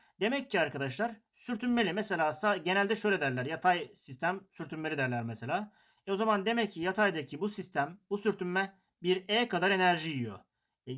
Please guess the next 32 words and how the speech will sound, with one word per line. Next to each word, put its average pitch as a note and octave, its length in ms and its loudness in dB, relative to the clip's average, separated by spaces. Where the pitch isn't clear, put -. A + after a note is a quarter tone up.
çıktığında, F#3 800 0
e, C3 200 -8
üç A#3+ 260 -2
bölme E3 260 2
çıktıysa E3+ 640 -4
geri F3+ 200 6
çıktığında D#3+ 520 -2
bir E3 140 -6
bölme E3 260 0
daha E3+ 160 8
gidecek. F3 400 -4
İki C4+ 220 -8
bölme G3 240 0
çıkar. A#2 300 -10
Tekrardan F3 460 0
gittiğinde F3+ 340 -6
bir A3+ 100 2
bölme F#3 280 4
çıkar. C3 280 -6
Bu F#3 80 -2
şekilde F3+ 360 -2
düşüneceğiz D#3 360 -4
arkadaşlar. B2 560 -8
Unutmuyorsunuz, F#3+ 800 0
mekanik F#3 380 2
enerji F3 340 2
sadece G#3+ 420 2
sürtünme F#3+ 380 -2
yoksa F3+ 300 0
korunur. F3+ 380 -2
Toplam F3 260 -2
enerji E3 460 0